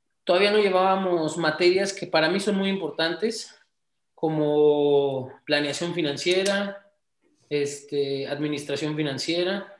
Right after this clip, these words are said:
que son ma-, más que nada como matemáticas y contas. Ni tan conta ni tan mate. Ya, ya lo llevarán, creo que es de ton-, tronco común,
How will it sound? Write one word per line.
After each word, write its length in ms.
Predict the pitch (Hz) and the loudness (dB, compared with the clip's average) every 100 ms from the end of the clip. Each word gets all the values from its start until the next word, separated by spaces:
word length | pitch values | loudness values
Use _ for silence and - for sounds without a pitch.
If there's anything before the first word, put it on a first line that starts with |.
| _ | _
que 100 | - | -8
son 200 | 151 180 | -4 -2
ma-, 180 | 185 185 | -2 -4
más 240 | 175 175 180 | -4 -4 -4
que 140 | - | -4
nada 240 | 175 175 180 | -2 -2 -2
como 200 | 165 151 | -4 -4
matemáticas 960 | 147 - 151 156 180 220 208 214 208 | -4 -8 -4 -4 -4 -8 -4 -4 -4
y 60 | - | -8
contas. 640 | - 143 139 117 - - _ _ _ _ _ - | -8 -8 -8 -12 -16 -20 _ _ _ _ _ -6
Ni 240 | 165 160 | -2 0
tan 220 | 220 233 | 0 0
conta 300 | 240 254 262 | 2 2 2
ni 120 | 240 175 | 0 0
tan 220 | 175 170 | 0 0
mate. 260 | 143 - - - _ - 160 160 - _ _ _ _ _ _ _ - _ - - _ _ _ | 0 -2 -10 -18 _ -10 -10 -10 -18 _ _ _ _ _ _ _ -20 _ -20 -20 _ _ _
Ya, 320 | 160 180 190 180 | -2 0 0 4
ya 120 | 202 | 6
lo 80 | 214 | 6
llevarán, 360 | 185 147 151 | 4 4 2
creo 140 | 151 175 | 0 -4
que 60 | |
es 60 | 190 | -4
de 80 | 170 | -6
ton-, 260 | 156 156 156 - | -4 -4 -6 -6
tronco 300 | 156 156 147 | -6 -4 -6
común, 380 | 127 127 127 | -8 -8 -10